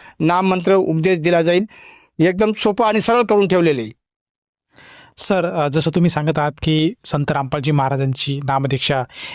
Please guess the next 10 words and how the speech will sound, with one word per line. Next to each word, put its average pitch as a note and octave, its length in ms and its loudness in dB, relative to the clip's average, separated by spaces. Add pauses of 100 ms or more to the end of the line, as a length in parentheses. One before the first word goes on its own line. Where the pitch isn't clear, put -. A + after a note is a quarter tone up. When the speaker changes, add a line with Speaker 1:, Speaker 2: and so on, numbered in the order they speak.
Speaker 2:
ही D3 220 0
आजच्या C#3 300 -2
घडीला C#3+ 360 -2 (240)
प्रत्येक - 340 -2
जिल्ह्यामध्ये, C#3 680 0 (120)
प्रत्येक C#3+ 360 -4
तालुक्यामध्ये C#3+ 580 0
उपलब्ध D3 380 -2
आहेत, C#3 360 -4 (1040)
परंतु G3+ 600 0